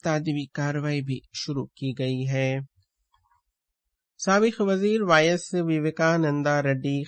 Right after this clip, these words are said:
कत्ल केस में कड़पा के रुकने पार्लियामेंट वाईएस अविनाश रेड्डी,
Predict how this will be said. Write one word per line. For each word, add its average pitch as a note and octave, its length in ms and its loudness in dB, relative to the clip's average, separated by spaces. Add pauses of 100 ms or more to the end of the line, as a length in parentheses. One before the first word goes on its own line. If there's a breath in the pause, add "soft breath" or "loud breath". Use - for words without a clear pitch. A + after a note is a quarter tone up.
कत्ल D3+ 260 -4 (160)
केस E3 340 -2
में C3+ 100 -4 (180)
कड़पा C#3 440 0
के E3+ 240 -6 (140)
रुकने C#3+ 420 -4
पार्लियामेंट C3 640 -4
वाईएस D3+ 540 -4 (140)
अविनाश C#3+ 480 -4
रेड्डी, C#3 360 -6